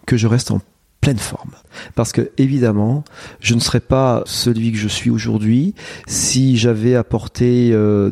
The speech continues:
la maladie. Et on est entouré de personnes qui effectivement sont malades, et je remercie tous les jours le Seigneur, hein, pour être en bonne santé et pour que effectivement j'ai toujours cette force, cette volonté d'avancer.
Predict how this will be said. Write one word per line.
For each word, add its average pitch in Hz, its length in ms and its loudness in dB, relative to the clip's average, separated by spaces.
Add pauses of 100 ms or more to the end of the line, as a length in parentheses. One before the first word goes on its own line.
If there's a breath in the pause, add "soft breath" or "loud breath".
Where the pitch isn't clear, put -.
(100)
la 110 140 2
maladie. 107 520 -2 (480 loud breath)
Et 120 160 2
on 117 140 2
est 117 40 2
entouré 120 320 -2
de - 60 -6
personnes 117 600 -4 (260)
qui 117 220 -2
effectivement 117 720 0
sont 120 220 -2
malades, 113 560 2 (340 loud breath)
et 120 100 2
je 117 120 0
remercie 127 340 0
tous - 160 -2
les 143 100 4
jours 127 200 2
le 120 80 2
Seigneur, 110 580 0 (380 loud breath)
hein, 107 100 0
pour 117 220 0
être - 180 -4
en 104 320 2
bonne 117 220 0
santé 117 640 0 (400 loud breath)
et 120 160 4
pour - 360 -4
que 120 520 2
effectivement 120 680 0
j'ai 117 120 0
toujours 120 400 -2
cette - 320 -2
force, 120 340 -2
cette 113 160 -2
volonté 113 500 0 (280 loud breath)
d'avancer. 117 440 0